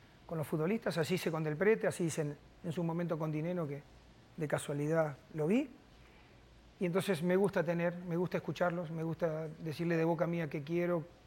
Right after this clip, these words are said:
qué es el club, qué es la afición, para qué lo traemos. Y creo que a los jugadores les hace muy bien esto.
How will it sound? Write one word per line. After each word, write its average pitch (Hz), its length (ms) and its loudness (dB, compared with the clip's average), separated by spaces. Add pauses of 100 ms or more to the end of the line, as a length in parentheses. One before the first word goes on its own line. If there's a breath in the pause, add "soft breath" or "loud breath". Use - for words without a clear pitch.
(360)
qué 180 120 2
es 165 140 -2
el 156 160 0
club, 180 320 2
qué 175 100 -4
es 165 60 0
la 165 100 0
afición, 170 500 -4 (640 soft breath)
para 160 180 0
qué 156 100 0
lo 160 120 2
traemos. 175 580 0 (680 soft breath)
Y 170 240 -2 (680)
creo 196 240 2
que 185 60 0
a 185 40 4
los 175 120 2
jugadores 185 320 4
les 165 120 0
hace 170 180 -6
muy 170 180 0
bien 165 240 -2
esto. - 240 -16